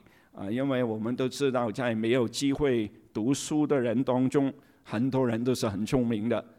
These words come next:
很多人都是智商很高的。不过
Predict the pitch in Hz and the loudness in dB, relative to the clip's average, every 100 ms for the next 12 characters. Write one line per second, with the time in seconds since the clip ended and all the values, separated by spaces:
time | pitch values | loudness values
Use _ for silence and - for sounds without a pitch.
0 | _ - 120 139 131 123 123 110 123 120 | _ -4 0 0 2 0 -2 -2 -4 -4
1 | 165 160 120 139 139 139 - - - 98 | -4 -2 -2 -2 0 -2 -4 -20 -12 -8
2 | 92 101 127 120 113 113 - - - _ | -6 -4 -4 -2 -2 -4 -6 -18 -20 _
3 | _ _ _ _ 214 208 170 | _ _ _ _ -4 2 0